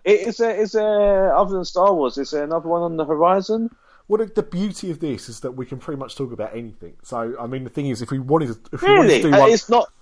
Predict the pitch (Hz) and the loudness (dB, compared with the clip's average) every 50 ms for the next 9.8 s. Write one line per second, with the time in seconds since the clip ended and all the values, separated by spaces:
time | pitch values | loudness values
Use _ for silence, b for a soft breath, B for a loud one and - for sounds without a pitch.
0 | _ _ - 190 190 - 208 208 208 202 196 196 185 - - - 208 208 190 - | _ _ 0 0 0 2 2 2 2 4 2 0 -2 -4 -6 -4 -4 -4 -2 -4
1 | 208 190 - - 185 165 _ 220 220 202 180 - 160 147 135 127 120 113 110 107 | -6 -8 -6 -8 -12 -8 _ -6 -6 -6 -6 -6 -6 -4 -2 -2 0 0 0 0
2 | 104 101 101 101 101 104 101 101 98 - - - 98 101 - 185 - - 135 131 | 0 0 -2 -2 -4 -4 -2 -2 -2 -2 -2 -4 -4 -4 -4 -4 -4 -6 -4 0
3 | 165 185 202 - - - - - 185 208 202 - - - - _ _ _ - _ | 0 0 0 -2 -8 -12 -2 -2 -2 -2 -2 -6 -12 -14 -14 _ _ _ -20 _
4 | - - _ - - 185 185 - - 202 190 180 - 170 - 185 175 170 165 160 | -20 -12 _ 2 2 4 6 6 6 4 2 2 -4 -4 -2 0 2 4 4 2
5 | 160 - - _ - _ _ _ - _ - 151 165 175 165 156 151 151 165 156 | 2 0 -6 _ -20 _ _ _ -12 _ -2 -2 -2 0 -2 -2 -2 0 0 0
6 | 151 156 - 147 165 180 156 143 160 151 143 147 - - 196 180 - - - 156 | 0 0 -2 -4 -2 -2 -2 -2 -2 -2 -2 -4 -4 -6 -6 -6 -4 -6 -4 -2
7 | 147 135 - - 135 139 139 131 - 131 - - 143 139 135 127 120 120 113 117 | -2 -4 -4 -8 -8 -8 -8 -8 -8 -10 -8 -8 -8 -6 -6 -6 -6 -4 -6 -6
8 | 113 110 98 - 107 78 - B B B B B - - 160 156 151 139 - 190 | -8 -10 -12 -14 -18 -20 -18 B B B B B -2 2 2 2 2 0 -4 -4
9 | 185 170 160 139 120 - - 143 143 - - 196 196 185 180 175 | -4 -2 -2 -2 -2 -4 -6 -8 -8 -6 -6 -4 -4 -2 -4 -6